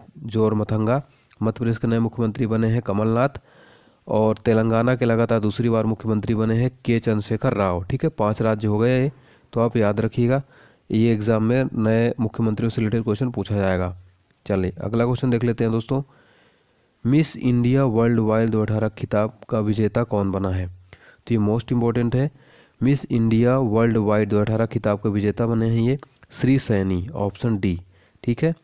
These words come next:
देखिए, भारतीय अमेरिकी श्री सैनी ने न्यू जर्सी में आयोजित सत्ताईसवीं वार्षिक पेजेंट प्रतियोगिता में मिस इंडिया वर्ल्ड वाइड दो हज़ार अठारह का खिताब जीता है, यानी कि इसका ऑप्शन डी करेक्ट हो जाएगा। दोस्तों, मैं आपको याद दिला दूं कि अभी हाल ही में मिस वर्ल्ड का जो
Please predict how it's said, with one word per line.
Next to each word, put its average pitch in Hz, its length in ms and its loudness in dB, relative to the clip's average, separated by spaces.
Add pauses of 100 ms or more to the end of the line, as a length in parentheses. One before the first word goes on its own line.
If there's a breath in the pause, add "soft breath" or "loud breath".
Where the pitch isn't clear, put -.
(300 soft breath)
देखिए, 139 300 2
भारतीय 107 540 0
अमेरिकी 104 440 0
श्री 120 200 -2
सैनी 104 360 0 (160)
ने 95 160 -2 (540 soft breath)
न्यू 127 120 2
जर्सी 120 340 2
में 120 80 2
आयोजित 123 200 2
सत्ताईसवीं 107 600 0
वार्षिक 104 500 0
पेजेंट 107 380 0
प्रतियोगिता 104 420 -4
में 123 160 -2 (520 soft breath)
मिस 147 260 2
इंडिया 113 480 2
वर्ल्ड 113 320 2
वाइड 107 300 0
दो 107 80 0
हज़ार 101 100 0
अठारह 104 220 -2
का 101 120 -8
खिताब 107 300 -2
जीता 98 260 -4
है, 90 120 -4
यानी - 560 -12
कि 113 40 -2
इसका 107 220 -4
ऑप्शन 107 280 -2
डी 117 60 0
करेक्ट 95 300 -6
हो 101 40 -2
जाएगा। 90 280 -2 (460 loud breath)
दोस्तों, 117 240 -2
मैं 120 100 0
आपको 117 240 0
याद 107 200 2
दिला 107 300 2
दूं 104 140 -2
कि 110 100 -2
अभी 107 160 0
हाल 104 200 2
ही 117 60 2
में 113 60 2
मिस 110 240 -2
वर्ल्ड 107 200 0
का 104 120 -2
जो 107 220 0